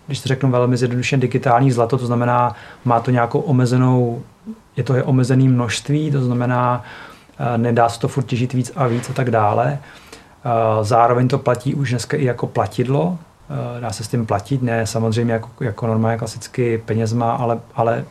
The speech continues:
nějaký, nějaký prostředek směny to splňuje, nebo tu funkci prostředku směny. Eh, <clears throat> nicméně od toho zlata nebo od toho, řeknu, takového nástroje čekáte, že vás podrží v dobách té krize,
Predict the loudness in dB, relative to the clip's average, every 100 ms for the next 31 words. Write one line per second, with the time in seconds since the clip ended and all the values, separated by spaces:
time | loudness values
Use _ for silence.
0 | -2 -2 0 -2 0 -2 0 -2 -4 -4
1 | -4 -2 0 0 -2 -6 -2 0 0 0
2 | -2 -4 -4 -4 -6 -6 -8 -6 -6 -2
3 | 0 2 0 -4 -14 -20 -20 -20 -20 -20
4 | -6 0 2 4 4 2 2 -2 -2 0
5 | 2 2 0 -4 0 2 4 6 4 2
6 | -2 -18 -20 -12 -6 -4 0 2 2 2
7 | 2 4 4 4 2 -2 -2 0 2 4
8 | 2 0 0 2 2 2 -2 -4 -2 2
9 | 2 2 0 -2 -2 -2 -2 0 0 0
10 | 0 0 0 0 0 -2 -2 -4 -4 -2
11 | -2 -2 -2 -2 -2 -4 -6 -2 0 2
12 | 2 0